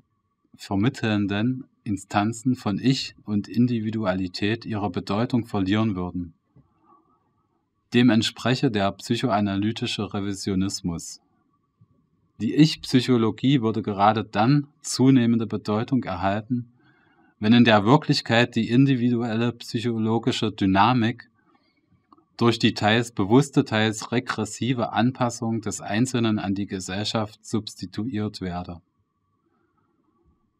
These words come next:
Adorno beschreibt das in den Minima Moralia auch in Analogie zum Konzept der Zunahme der organischen Zusammensetzung des Kapitals bei Marx,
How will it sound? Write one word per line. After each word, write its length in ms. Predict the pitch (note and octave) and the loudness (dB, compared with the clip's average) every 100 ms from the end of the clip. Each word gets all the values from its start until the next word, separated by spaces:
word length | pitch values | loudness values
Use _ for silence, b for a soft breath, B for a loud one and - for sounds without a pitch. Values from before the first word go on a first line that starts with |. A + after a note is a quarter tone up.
| _ _ _ _ - | _ _ _ _ -8
Adorno 380 | G2+ A#2+ C3+ | -2 6 8
beschreibt 520 | B2 G#2+ - G#2 B2+ - | 8 4 0 0 0 -2
das 200 | A#2 - | -2 -2
in 180 | A2 | 0
den 220 | G#2 G#2 G2+ | 0 0 0
Minima 500 | G#2+ A#2+ A2+ G#2+ G#2+ | 2 2 2 2 0
Moralia 840 | F#2+ E2+ F#2+ A2+ A#2+ A#2 A#2+ A#2+ - _ _ _ | -2 0 0 2 0 0 -2 -4 -12 _ _ _
auch 360 | G#2+ A2 A2 - | -4 -2 -2 -6
in 180 | G#2+ A2 | -4 -2
Analogie 800 | G#2+ A#2 A2 G#2 G2+ A2+ B2 C#3+ | 2 2 2 0 -2 -2 0 0
zum 300 | - A2 G#2 | -2 -2 0
Konzept 720 | A2 G2+ - A#2 A#2+ - - _ - | 0 -2 0 -4 -4 -12 -20 _ -6
der 180 | G#2 | -6
Zunahme 640 | - - B2 C3+ B2 A#2+ A2+ | -6 2 4 6 4 2 -2
der 180 | G#2 | -2
organischen 640 | G#2+ G#2 G2 G2+ A#2 - G#2 | -4 -4 -2 0 0 -2 -4
Zusammensetzung 840 | G#2 F2+ F#2+ A#2 A2+ G#2+ - G#2+ | -4 -2 0 0 0 -4 -4 -6
des 220 | F#2+ - | -6 -6
Kapitals 720 | G#2 F#2 F2 - F2+ A2+ A#2 | -6 -6 -8 -2 0 -2 -6
bei 200 | - F#2+ | -8 -2
Marx, 540 | F#2 F#2 A2+ - - | 0 2 0 -2 -20